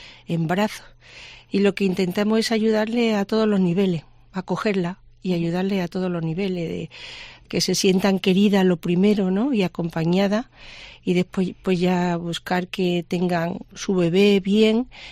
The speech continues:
en condiciones, que estén sus necesidades cubiertas, y ayudarle a que puedan conseguir un trabajo y una vivienda para que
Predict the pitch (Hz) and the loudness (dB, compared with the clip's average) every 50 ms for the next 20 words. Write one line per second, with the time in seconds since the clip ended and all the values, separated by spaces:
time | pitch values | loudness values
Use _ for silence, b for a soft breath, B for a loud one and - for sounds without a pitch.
0 | B B 185 185 - - 185 175 165 165 180 170 - 196 202 208 208 208 196 202 | B B -4 -4 -2 -2 -2 -2 0 -2 -2 -2 0 2 2 2 2 2 2 0
1 | 208 - - 190 170 - - 180 170 175 175 170 165 - 190 175 175 175 165 - | -2 -4 -6 -10 -10 -6 -4 -4 -2 -2 -4 -4 -6 -4 -2 0 0 0 0 -2
2 | 175 - - 185 170 170 160 160 156 - - - 160 170 196 214 220 214 202 - | -4 -6 -4 -2 -2 -2 -2 -2 -4 -4 -8 -8 -2 0 2 2 2 0 -2 -4
3 | 202 202 226 B B B B B B B B - 185 185 175 175 170 175 175 175 | -6 -6 -6 B B B B B B B B 0 0 2 2 4 2 2 2 2
4 | 175 185 190 185 175 - - 170 165 160 - - 180 170 175 180 180 - 180 175 | 2 2 0 0 -2 -2 -4 -4 -4 -4 -4 -6 -4 -4 -4 -4 -4 -4 -4 -4
5 | 170 - 175 165 175 180 175 175 175 170 - 165 160 165 196 202 190 - - 196 | -4 -4 -4 -2 -2 -2 0 0 -2 -2 -2 -4 -4 -2 -2 -2 -4 -4 -4 -2
6 | 180 175 170 170 170 170 170 165 180 190 190 202 190 196 190 - - 180 165 165 | -2 -2 -2 -2 -2 -4 -4 -2 -2 -2 0 0 -2 -4 -6 -8 -8 -8 -8 -10
7 | - - 165 156 156 160 160 | -10 -8 -6 -6 -6 -6 -8